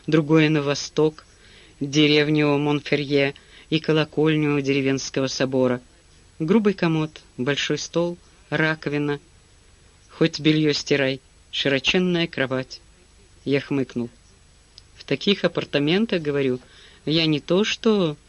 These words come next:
с лёгким вещмешком, а и с лошадью преспокойно разместился бы. Ты даже не улыбнулась. Отец засмеялся и повёл осматривать дальше. На первом этаже не так просторно,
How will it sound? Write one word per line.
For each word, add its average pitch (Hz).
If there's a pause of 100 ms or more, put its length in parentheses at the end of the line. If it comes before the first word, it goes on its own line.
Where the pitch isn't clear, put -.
(420)
с -
лёгким 170
вещмешком, 143
а 160
и 190
с 170
лошадью 165
преспокойно 135
разместился 127
бы. 120 (920)
Ты 170
даже 160
не 156
улыбнулась. 135 (920)
Отец 208
засмеялся 196
и 170
повёл 165
осматривать 143
дальше. 127 (920)
На 185
первом 220
этаже 185 (420)
не 170
так 151
просторно, 190